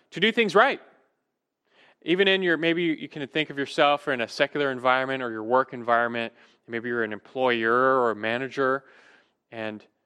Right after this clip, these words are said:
perhaps you've fallen into the trap where you've got an employee and you want him to do this task, but the time it's gonna take just to show him or her how to do it,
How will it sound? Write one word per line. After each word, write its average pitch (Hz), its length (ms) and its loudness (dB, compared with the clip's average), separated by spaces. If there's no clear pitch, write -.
perhaps 196 220 2
you've 190 120 -2
fallen 208 260 4
into 160 180 -4
the 127 60 -6
trap 190 420 2
where 160 120 2
you've 135 140 -2
got 208 180 4
an 208 60 -4
employee 139 580 0
and 151 100 -4
you 139 80 -6
want 202 220 2
him 220 80 -4
to 160 100 -10
do 147 120 0
this 131 180 -4
task, 123 560 0
but 131 100 -6
the - 80 -8
time 151 480 -4
it's 147 160 -6
gonna 139 180 -6
take 120 380 -6
just - 220 -10
to 143 100 -6
show 123 460 -2
him 120 320 -4
or 110 100 -2
her 120 320 2
how 117 280 2
to 127 100 -4
do 123 260 2
it, 196 300 2